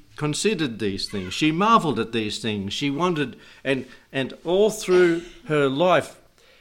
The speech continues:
as she bore the Lord Jesus and bore the half-brothers and sisters to the Lord Jesus Christ, she would have been thinking about the thoughts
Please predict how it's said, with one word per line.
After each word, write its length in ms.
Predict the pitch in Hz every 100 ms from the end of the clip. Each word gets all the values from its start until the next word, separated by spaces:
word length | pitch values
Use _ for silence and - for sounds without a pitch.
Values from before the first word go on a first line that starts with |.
| _
as 220 | 135 139 135
she 180 | 139
bore 340 | 113 147 190 185
the 120 | 151
Lord 240 | 135 127
Jesus 380 | 107 147 151 -
and 160 | 120 110
bore 280 | 151 170 135
the 320 | 131 127 - - _ -
half-brothers 680 | 156 180 - 147 135 117
and 100 | 123
sisters 420 | 117 180 185 127 -
to 120 | 123
the 120 | 117
Lord 260 | 113 120 107
Jesus 360 | 127 107 101
Christ, 560 | - 123 135 135 - - - - - - - - - _ _
she 160 | -
would 120 | 135 117
have 80 |
been 180 | 120 110
thinking 380 | 107 147 120 104
about 580 | 98 104 95 101 - 135
the 140 | 113
thoughts 680 | 110 160 151 113 - -